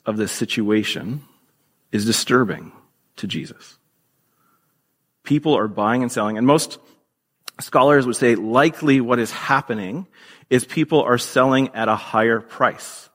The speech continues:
than what it's actually worth. It's kinda like when you go to the movies. They say, "Don't bring your food in," and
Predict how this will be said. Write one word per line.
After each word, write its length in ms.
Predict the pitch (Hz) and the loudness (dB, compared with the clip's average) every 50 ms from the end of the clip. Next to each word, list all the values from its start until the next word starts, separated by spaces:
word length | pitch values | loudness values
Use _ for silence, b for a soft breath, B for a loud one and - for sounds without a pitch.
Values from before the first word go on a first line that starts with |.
| _ _ _ | _ _ _
than 160 | - 113 110 | -6 -4 -4
what 120 | 107 101 101 | -4 -4 -6
it's 100 | 92 95 | -6 -6
actually 360 | 95 87 87 - - 98 92 | -6 -6 -6 -6 -8 -10 -10
worth. 420 | 95 104 85 - - - _ _ _ B B B B B B B | -8 -10 -10 -12 -14 -20 _ _ _ B B B B B B B
It's 100 | - - | -20 -6
kinda 240 | - 123 117 127 | -2 0 2 4
like 160 | 131 127 127 127 | 4 2 2 2
when 120 | 120 123 | 0 0
you 80 | 120 113 | 2 2
go 180 | 123 123 123 | 4 2 2
to 120 | 120 - 120 | 2 0 -2
the 100 | 117 113 | -2 0
movies. 360 | 120 139 127 101 87 82 87 | 2 2 2 0 -2 -6 -8
They 60 | 90 | -8
say, 140 | - 104 95 | -6 -6 -4
"Don't 220 | 95 104 107 107 | -4 -4 -4 0
bring 180 | 123 123 135 139 | 0 0 2 2
your 80 | 147 | 0
food 280 | 143 - 185 202 202 139 | -2 -2 -2 0 0 0
in," 80 | 95 90 | -2 -4
and 200 | 98 131 147 | -6 -8 -10